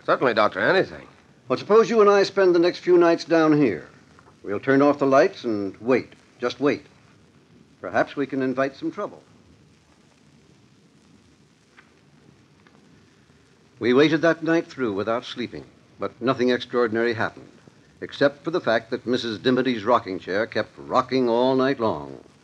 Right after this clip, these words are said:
Speaker 2: creaking and squeaking as it moved. But the wind could have been responsible for that. The next night and the next and the one after that, we kept our nightly vigil, creeping up to our rooms like thieves just before daylight broke,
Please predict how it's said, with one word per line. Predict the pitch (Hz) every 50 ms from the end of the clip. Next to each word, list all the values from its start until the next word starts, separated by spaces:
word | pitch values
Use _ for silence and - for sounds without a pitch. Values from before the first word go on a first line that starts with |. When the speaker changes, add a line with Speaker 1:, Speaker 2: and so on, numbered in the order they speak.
| _ _ _ _ _
Speaker 2:
creaking | - - 143 143 143 - 139 143 139
and | 135 139 139 127
squeaking | - - - - - 135 127 123 120 113 120
as | 120 - 123
it | - 113
moved. | 113 101 85 69 64 - _ _ _ _ _ _ _ _ _ _ _ _ _ - _ _ _ -
But | 131 127
the | 143 139
wind | 160 196 190 156 123 110 101 -
could | 110 104
have | 98 87
been | 104 104 92
responsible | 90 87 - - 107 95 85 - - 73 78
for | 78 - -
that. | - 85 98 147 - _ _ _ _ _ _ _ _ _ _ _ _ _ _ _ _ _ -
The | 107 113
next | 131 156 160 - - 165
night | 165 165 175 196 196 -
and | 131 120 113 104
the | 107 107 104 104 101
next | 98 117 135 165 - - - - -
and | 120 107
the | 98 110
one | 117 135 143 147
after | 151 151 147 147
that, | 127 143 123 80 - - - _ _ _ _ _ _ _ _
we | - 90
kept | - - 120 117 117 - 127
our | 120 117 117
nightly | 117 117 135 135 127 - 135
vigil, | 127 110 117 98 - - 73 69 - _ _ _ _ _ _ _ _ _ _ _
creeping | - 147 147 143 147 139 131
up | 147 143 -
to | 131 139
our | 131 123 127
rooms | 123 135 139 139 143 143 143 147 151 139 -
like | 113 110 113 113 -
thieves | - - - 156 156 123 95 85 82 78 78 78
just | 107 113 - -
before | 123 113 113 120 127
daylight | 117 107 98 82 78 78 76 -
broke, | - 76 71 -